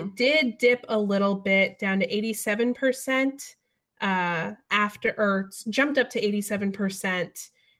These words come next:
after it was revealed that Donald Trump, Tr-, Donald Trump Junior was revealed to have written, "I love it," in response to a Russian offer of dirt on Hillary Clinton. Um, and then late in November,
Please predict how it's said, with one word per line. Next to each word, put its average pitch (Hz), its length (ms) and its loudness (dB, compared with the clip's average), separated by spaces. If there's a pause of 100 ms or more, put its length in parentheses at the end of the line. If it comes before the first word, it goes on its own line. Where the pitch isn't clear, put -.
(160)
after 208 760 2
it 202 80 0
was 196 180 -2
revealed 196 280 0
that 196 140 -4
Donald 196 320 0
Trump, 196 220 -2
Tr-, - 240 -8 (140)
Donald 208 320 0
Trump - 280 -6
Junior 190 720 0
was 196 220 -2
revealed 202 300 0
to 208 120 -2
have 190 100 -2
written, 202 280 -2
"I 196 140 0
love 226 300 2
it," 208 240 4
in 202 140 -2
response 190 640 -4
to 196 200 -2
a 180 60 -2
Russian 196 480 -2 (100)
offer 190 320 -2
of 185 140 -4
dirt 180 180 -2
on 170 120 -4
Hillary 175 300 -2
Clinton. 240 460 -2 (680)
Um, 196 480 4
and 202 220 6
then 202 720 2
late 214 360 2
in 202 140 0
November, 196 880 2